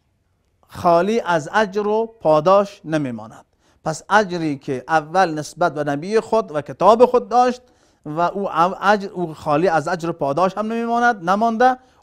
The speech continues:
و اجر دومی که بالاتر و عالیتر اجر، ایمان آوردن به رسالت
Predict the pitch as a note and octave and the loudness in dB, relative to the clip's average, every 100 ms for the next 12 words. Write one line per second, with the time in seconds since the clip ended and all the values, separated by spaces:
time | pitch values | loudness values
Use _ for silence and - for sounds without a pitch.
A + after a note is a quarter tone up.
0 | D#3+ F3 F#3 A3 A3 G#3 D#3+ E3 A3+ A#3+ | 2 4 4 2 2 0 0 0 0 -2
1 | B3 B3 B3 D3+ D#3+ D#3 D#3 D#3 G#3+ A#3+ | -4 -4 -4 0 2 4 4 2 0 0
2 | A3+ F#3+ D#3+ D#3 D#3 - A#3 A#3+ B3 B3+ | 0 0 2 0 0 2 2 2 2 2
3 | B3+ - _ D#3+ E3 D#3 D#3+ D3+ D3+ D3+ | 0 -6 _ -4 0 0 4 2 2 2
4 | G3+ A#3 G3+ D3+ D3 D3+ D3 F#3 F#3+ G#3+ | 2 2 -2 -4 -6 -4 -2 -2 -2 -4
5 | A3 | -4